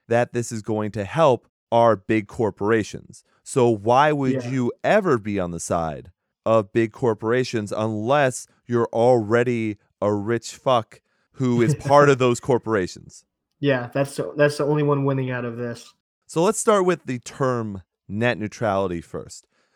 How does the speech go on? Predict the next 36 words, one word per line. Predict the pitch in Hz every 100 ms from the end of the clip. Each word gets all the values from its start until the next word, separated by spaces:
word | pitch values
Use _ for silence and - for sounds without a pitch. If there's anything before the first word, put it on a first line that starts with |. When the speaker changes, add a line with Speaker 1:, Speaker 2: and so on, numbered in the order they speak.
| _
Speaker 1:
So | - 151 135 123
Speaker 2:
Yeah. | 160 113 113 _ _ _ _ _ -
Speaker 1:
go | 151
ahead. | 165
Speaker 2:
What |
I | 202
have | 190 156
here | 196 175
is, | 151 151
is | 147 139
the | 139
principle | 131 - 247 254 - 247 277 269 277
that | 202 160
the | 143
internet | 196 202 196 -
service | - 180 175 170 -
providers | - 147 135 131 127 123 - _ _ _
must | 151 170 180 - -
treat | - 147 -
all | - 151 165 143 - _ -
data | 156 170 165 170 180 - 143
on | 147
the | -
internet | 175 180 180 180
the | 147
same | - 185 185 196 220 233 -
and | 135 120
not | 135 156 160
discriminate | 147 - 208 220 156 123 -
or | 143 156
charge | 156 - 170 170 156
differently | 151 190 156 127 120
by | 123 120
user, | 120 123 180 196 196
content, | - 165 165 175 127
website, | 139 143 - 139